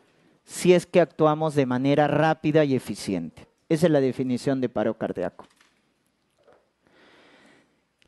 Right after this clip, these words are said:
La cadena de supervivencia. Miren, en el adulto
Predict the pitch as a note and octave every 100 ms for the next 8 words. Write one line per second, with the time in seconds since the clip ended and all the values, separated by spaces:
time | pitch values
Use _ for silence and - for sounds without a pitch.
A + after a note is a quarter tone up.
0 | - C#3 C#3+ - D3 F3 G3 G3+ F3+ -
1 | E3 E3 E3+ F#3 G3+ F3 C#3 - E2 F2
2 | - _ _ _ _ _ _ _ _ _
3 | _ _ _ _ - C3+ C3+ F#3+ A#3+ _
4 | - C#3 C#3+ F#3+ G3+ G3+ F3 - F#3 -